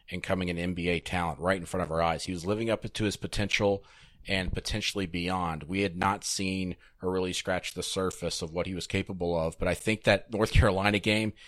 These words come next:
if he did not tear his A C L, he would have had a humongous finish to that game, and then going into the Final Four, Auburn would have been the talk of, of the Final Four, 'cause I, I think, I think they would have went in and everybody would be like, "Chuma Okeke, first round guy.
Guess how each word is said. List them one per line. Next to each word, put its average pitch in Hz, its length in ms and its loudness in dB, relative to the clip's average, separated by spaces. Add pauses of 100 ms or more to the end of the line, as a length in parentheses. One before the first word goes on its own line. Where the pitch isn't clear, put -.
(160)
if - 140 -8
he 101 80 2
did 95 200 0
not 101 220 2
tear 101 220 0
his 95 100 -4
A 98 100 -4
C 98 300 -6
L, 90 300 0 (480)
he - 180 -6
would 104 140 4
have 95 160 4
had 95 240 4
a 95 100 -4
humongous 95 960 0 (140)
finish 92 460 0
to 90 100 -2
that 85 240 2
game, 87 560 0
and 87 200 -2
then 87 140 -2
going 92 240 2
into 92 160 -2
the 92 80 2
Final 92 380 2
Four, 95 500 4 (460)
Auburn 95 360 8
would 92 80 6
have 85 120 4
been 87 140 2
the 80 60 0
talk 85 480 4 (200)
of, 87 180 4
of 82 160 -2
the 82 100 0
Final 85 340 2
Four, 92 600 6
'cause 85 220 -4
I, 98 280 6
I - 40 8
think, - 320 4
I 101 80 8
think - 240 4
they 101 100 8
would 101 100 10
have 90 120 6
went 95 180 8
in 98 140 6
and 87 100 4
everybody 90 240 8
would 90 60 4
be 90 40 6
like, 87 200 2
"Chuma 98 320 6
Okeke, 98 400 2
first 95 280 2
round 90 280 4
guy. 92 420 8